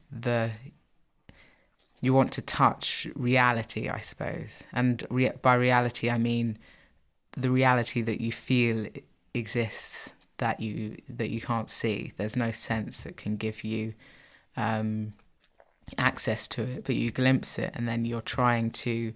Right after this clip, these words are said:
convey it, and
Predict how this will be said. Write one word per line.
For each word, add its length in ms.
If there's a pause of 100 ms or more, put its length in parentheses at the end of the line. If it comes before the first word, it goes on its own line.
(840)
convey 580
it, 240 (640)
and 640